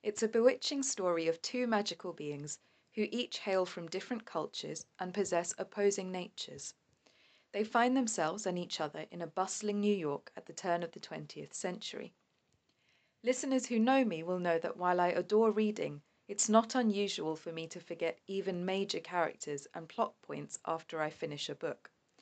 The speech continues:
No such problems with this wonderful story. In researching this episode, I also watched the nineteen twenty silent movie Der Golem, produced in the Weimar Republic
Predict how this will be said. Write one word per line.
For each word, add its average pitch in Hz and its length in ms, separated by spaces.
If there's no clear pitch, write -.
No 214 160
such 214 400
problems 160 500
with 165 160
this 160 260
wonderful 160 480
story. - 520
In 226 120
researching 254 580
this 208 180
episode, 175 580
I 202 160
also 247 340
watched - 380
the 185 40
nineteen 208 480
twenty 165 360
silent 196 500
movie 147 460
Der 175 160
Golem, 170 480
produced 226 400
in 226 80
the 208 80
Weimar 180 400
Republic - 580